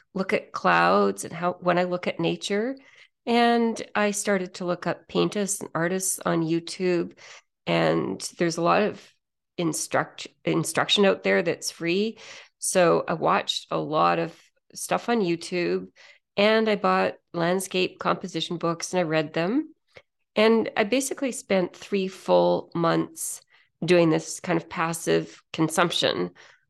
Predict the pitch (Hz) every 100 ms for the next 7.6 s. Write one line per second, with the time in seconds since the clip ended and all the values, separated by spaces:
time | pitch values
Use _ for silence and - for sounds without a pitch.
0 | - 165 151 82 180 - _ _ _ _
1 | _ 180 180 185 180 180 - 170 160 -
2 | _ _ _ - 185 175 170 170 160 -
3 | 160 - 170 247 262 - - 190 - _
4 | _ _ _ _ _ _ _ _ _ -
5 | - - - - 254 262 208 185 185 185
6 | 180 196 185 180 175 - 160 - 139 139
7 | - - 170 - - -